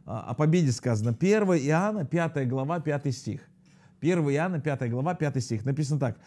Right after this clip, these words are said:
«Кто побеждает, как не тот, кто верует, что Иисус есть Сын Божий?» А, Римлянам двенадцать двадцать один. Послание к Римлянам двенадцать двадцать один. А, давайте откроем.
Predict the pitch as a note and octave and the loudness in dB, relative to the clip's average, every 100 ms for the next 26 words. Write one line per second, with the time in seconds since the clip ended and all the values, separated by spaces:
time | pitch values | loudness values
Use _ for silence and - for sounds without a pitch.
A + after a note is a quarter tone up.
0 | C#3+ B2 - - - A#3+ A3+ F3 E3 D3 | -12 -12 -14 -8 2 2 4 6 6 6
1 | E3+ B2+ C#3+ A2+ C#3 - G#3+ E3 - C#3+ | 4 2 -2 0 0 2 -2 -2 -2 2
2 | D3 D3 B2+ - A#2 A2 - F#3 - A#2 | 2 2 0 -2 -4 -4 -4 -4 -4 -4
3 | A2+ - C#3 C#3+ B2+ G#2 B2 A2 F2+ - | -4 -2 2 2 2 2 2 2 0 -10
4 | - _ _ - F#2+ D#2+ - A#2 A2 A#2+ | -16 _ _ -20 -18 -16 -6 0 4 6
5 | F3+ G#3 G#3 G3 F3+ A2+ G#2+ B2 E3+ F#3+ | 6 6 4 2 0 -2 -2 2 2 2
6 | G3+ E3+ C3+ C3+ F3+ - E3 D3 C3+ G#2+ | -2 0 0 2 -2 0 2 4 2 0
7 | - - C3 - F#3 G3 F3+ A2+ E3+ F3+ | -6 -6 -6 -2 -2 0 0 0 2 4
8 | D3 A#2+ A2+ A#2+ D3+ F3 F#3+ G3 C#3 A#2+ | 4 2 0 2 2 2 -2 0 0 2
9 | D3+ D3 D3 B2+ A#2 G2+ - _ _ - | 0 0 0 2 2 -2 -10 _ _ -14
10 | C#3+ D3 C#3 - G#2+ G#2+ G#2+ - - C3+ | -6 -4 -4 -4 -2 0 -2 -8 -6 -2
11 | D3+ C#3 B2 D3 C3 G2+ | 0 0 -2 0 0 0